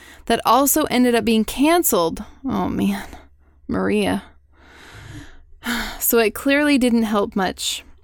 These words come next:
even though I found it very relaxing. I'm curious why her F E Ts keep getting canceled. However, I was having intense sciatic pain from P I O injections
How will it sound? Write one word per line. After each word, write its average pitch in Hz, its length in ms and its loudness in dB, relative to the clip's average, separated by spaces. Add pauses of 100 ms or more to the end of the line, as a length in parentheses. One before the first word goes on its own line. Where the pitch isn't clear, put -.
(280)
even 269 220 2
though 240 100 4
I 214 140 2
found 196 340 0
it - 140 -2
very 185 360 0
relaxing. 185 680 -4 (960)
I'm 220 100 -2
curious 220 500 0
why 226 400 -2 (100)
her - 180 -4
F - 180 -6
E - 80 -2
Ts - 520 -4
keep - 260 -8
getting - 240 -2
canceled. - 520 -6 (1040)
However, 254 460 2
I 202 140 2
was 214 140 0
having 233 320 2
intense 247 580 0
sciatic 226 720 2
pain 208 400 2
from 233 260 2
P - 320 2
I 254 220 4
O 277 180 4
injections 208 920 2